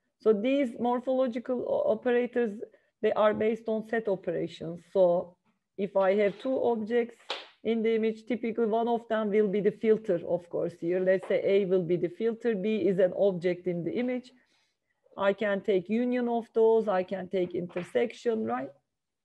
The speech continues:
Union, intersection, complement operator,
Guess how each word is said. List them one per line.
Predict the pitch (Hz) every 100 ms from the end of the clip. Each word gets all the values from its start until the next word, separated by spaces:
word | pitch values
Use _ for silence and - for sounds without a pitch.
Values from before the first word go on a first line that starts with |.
| _ _ _
Union, | 202 196 190 185
intersection, | 185 196 175 233 220 - 208 208
complement | 220 220 220 208 196 190
operator, | 185 185 185 185 185 185